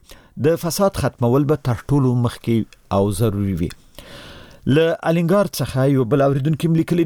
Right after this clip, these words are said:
دي چې د افغانانو لپاره تر هر څه مخکې، د انتخاباتو په نظام کې د اصلاحاتو راوستل او د فساد له منځه وړل دي. محمد جان بارک له هلمند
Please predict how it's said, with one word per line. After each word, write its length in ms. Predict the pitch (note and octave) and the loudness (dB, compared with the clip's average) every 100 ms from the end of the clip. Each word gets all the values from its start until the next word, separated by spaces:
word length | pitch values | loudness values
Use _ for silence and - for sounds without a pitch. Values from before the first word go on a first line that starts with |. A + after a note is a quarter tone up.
| D#3 | 0
دي 80 | - | 0
چې 80 | E3 D3 D#3 | 0 2 2
د 320 | D3 D3 - _ - - A#2+ | 2 0 -4 _ -12 -2 0
افغانانو 400 | A2 C#3 F#3+ F3+ C#3+ | 2 2 2 2 0
لپاره 260 | D3 C3 - | 0 -2 -2
تر 160 | A2 - | -4 -2
هر 120 | D#3+ - | -2 -2
څه 180 | C3+ B2 | -2 -2
مخکې، 260 | - B2+ A#2+ - - - - _ _ - A#2+ A2 - - A#2+ | -2 -2 -2 -4 -18 -20 -20 _ _ -4 2 2 0 -4 0
د 40 | C#3+ C#3+ C#3+ - C3 | 2 2 2 0 -4
انتخاباتو 720 | A#2 - A2 A2+ A#2+ - C3 C3 C3 - | -4 -2 0 0 0 0 0 2 0 0
په 240 | B2 A#2 A#2 | 2 2 0
نظام 320 | G2+ - G#2+ G2 | -2 -2 -2 0
کې 240 | A2+ A2 F#2 | 0 0 0
د 100 | C2+ | -2
اصلاحاتو 640 | - F2 D#2 A#2 A2 A2 G2 | -2 -2 0 0 0 0 0
راوستل 420 | F2+ G2+ - F#3 F#3 | 0 0 0 2 2
او 80 | F3 D3+ C3+ | 2 0 -4
د 80 | |
فساد 340 | - - F#2+ - | -6 -8 -6 -4
له 40 | G2+ | -4
منځه 160 | G2 G2 | -4 -2
وړل 200 | G2 F#2+ | -2 -2
دي. 60 | F#2+ - - - D#3 | -2 -6 -16 -2 0
محمد 260 | D3+ E3+ D3+ | 2 0 0
جان 180 | F#3 F3+ C#3+ | 0 2 0
بارک 320 | C#3 D3+ D3+ C#3 | 0 0 0 2
له 260 | C#3 C3 A2 | 2 0 -2
هلمند 360 | A2+ G3 F3 | 0 0 2